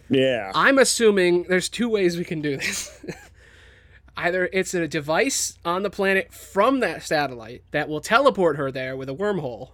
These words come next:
Speaker 2: or it's an expedition that SpaceX has been planning, and this is, like, ten years from now, and they have an F T L drive, and they just wanna go check it out.
Speaker 1: Yeah.
Speaker 2: Um,
Speaker 1: Yeah, I suppose, I suppose it would have to be F T L, even though that's,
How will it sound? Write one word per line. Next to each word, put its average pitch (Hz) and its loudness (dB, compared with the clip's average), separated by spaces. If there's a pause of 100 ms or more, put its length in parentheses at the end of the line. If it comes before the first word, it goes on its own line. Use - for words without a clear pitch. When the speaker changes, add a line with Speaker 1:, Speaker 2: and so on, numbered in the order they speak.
(140)
Speaker 2:
or 185 6
it's 165 -6
an 196 -2
expedition 180 0
that 147 -2
SpaceX 180 2
has 147 -6
been 147 -4
planning, 143 0
and 131 -6
this 147 -4
is, 143 -12
like, 143 -8
ten 151 -2
years 143 -2
from 127 -14
now, 120 -18 (100)
and 135 -10
they 139 -6
have 147 -4
an 143 -6
F 135 -10
T 139 -8
L 131 -8
drive, 104 -18
and 131 -16
they 127 -12
just 127 -14
wanna 135 -10
go 120 -14
check - -12
it 110 -14
out. 98 -20 (160)
Speaker 1:
Yeah. 104 0 (280)
Speaker 2:
Um, 147 -2
Speaker 1:
Yeah, 135 2
I 131 2
suppose, 165 -2 (600)
I - -10
suppose 147 0
it 143 0
would 127 2
have 123 -2
to 120 -10
be 131 2
F 113 -2
T 120 0
L, 110 0 (600)
even 123 0
though 120 2
that's, 113 -4